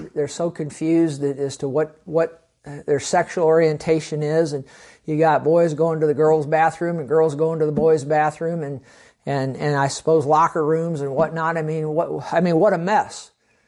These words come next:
Well, you see the mess you get when God is kicked out, because when He leaves, light leaves, and then darkness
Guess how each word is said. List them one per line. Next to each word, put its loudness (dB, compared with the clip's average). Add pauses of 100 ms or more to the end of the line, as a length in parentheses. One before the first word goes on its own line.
(580)
Well, -4
you -2
see 2
the 4
mess 0
you -2
get 0
when -8
God 4
is -8
kicked -8
out, 2
because -8
when -10
He 2
leaves, 0
light 0
leaves, -4
and -6
then -6
darkness -2